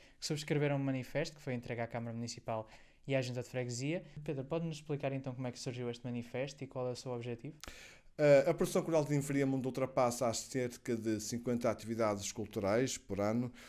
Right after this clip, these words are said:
Speaker 2: o que justifica uma atenção pública a esta freguesia para uma necessidade e uma ambição que já vem de há muitos anos, e estas associações de Friamundo juntaram-se porque sentem coletivamente essa necessidade e porque pensam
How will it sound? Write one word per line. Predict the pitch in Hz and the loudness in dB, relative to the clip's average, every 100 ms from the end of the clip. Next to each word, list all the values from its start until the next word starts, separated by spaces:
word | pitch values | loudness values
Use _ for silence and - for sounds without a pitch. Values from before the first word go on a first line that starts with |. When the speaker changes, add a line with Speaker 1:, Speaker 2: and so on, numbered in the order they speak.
| - - | -20 -2
Speaker 2:
o | 147 | -2
que | - | -2
justifica | - - 147 156 151 | -8 -8 -4 -2 0
uma | 143 | 2
atenção | 135 135 135 | 2 0 -2
pública | 120 139 120 131 | 0 0 2 0
a | |
esta | 120 120 | 0 -2
freguesia | 123 117 104 117 135 127 | 2 0 0 0 0 2
para | 131 123 | 2 4
uma | 120 120 | 4 2
necessidade | 117 - 107 117 120 117 | 0 0 4 6 6 4
e | |
uma | 120 113 | 2 0
ambição | 107 110 120 117 | -2 -2 0 0
que | 95 | 0
já | 113 107 | 0 0
vem | 107 113 110 | 0 -2 -2
de | 104 110 113 107 107 - - - | -2 0 2 0 -4 -16 -20 -10
há | - 110 | 0 2
muitos | 117 113 101 92 | 4 2 0 2
anos, | 110 117 120 120 - - | 2 4 2 0 -4 -2
e | 123 120 | 4 6
estas | 143 131 | 6 0
associações | 123 139 123 131 120 | -2 -4 -2 -2 -2
de | 120 | -4
Friamundo | 120 117 110 101 | 0 0 2 -2
juntaram-se | 92 120 123 120 123 143 156 - | -2 -2 0 4 4 4 0 -4
porque | - - | -10 -8
sentem | - 139 120 117 101 92 - - - | 2 2 2 -2 -4 -6 -14 -20 -12
coletivamente | - 135 127 127 123 117 113 104 - | 2 4 4 4 2 4 2 -2 2
essa | 156 139 143 | 4 4 2
necessidade | 131 120 127 117 123 123 | 0 0 0 4 6 4
e | 143 | 0
porque | 147 - - | -4 -16 -2
pensam | 139 135 135 135 131 | 2 2 0 -2 -2